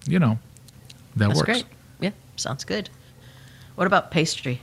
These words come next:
Speaker 2: What do you send them out with? Do you give them that, or are they not allowed to have it, or how does that work?
Speaker 1: Um, handful of peanuts,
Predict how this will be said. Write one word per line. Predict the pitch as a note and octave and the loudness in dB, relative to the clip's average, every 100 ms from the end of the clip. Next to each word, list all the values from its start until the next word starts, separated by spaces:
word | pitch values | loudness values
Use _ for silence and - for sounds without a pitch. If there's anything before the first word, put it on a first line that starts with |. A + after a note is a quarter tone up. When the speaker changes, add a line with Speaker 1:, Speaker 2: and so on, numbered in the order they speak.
| - | -6
Speaker 2:
What | D3 | -4
do | D#3 | -2
you | |
send | D3+ C#3+ C#3+ | -2 -2 0
them | C3 | 0
out | C3 | 0
with? | A#2+ B2 - - | -2 -4 -6 -10
Do | C3 | -8
you | A#2 | -4
give | C#3+ C#3+ | -4 0
them | E3 E3+ | 2 4
that, | E3 E3+ | 4 4
or | A2+ | 4
are | A2+ | 2
they | B2 | 2
not | B2 A#2+ | 2 4
allowed | B2 A#2+ | 2 2
to | |
have | B2+ C#3+ | 2 2
it, | D3 D3+ | 2 -2
or | C#3 B2 - | -4 -6 -6
how | C#3 | -4
does | B2 | 4
that | |
work? | C#3+ | 6
Speaker 1:
Um, | B2 A#2+ A2 - - - - - - - - - - - - - - _ - - - - | 6 6 2 -4 -20 -20 -20 -20 -20 -20 -20 -20 -20 -20 -20 -20 -20 _ -20 -20 -20 -8
handful | - C#3 B2 C#3+ C3+ | 2 2 4 4 4
of | |
peanuts, | - C3 B2+ B2+ A2+ - - - | 4 4 6 4 2 -2 -4 -6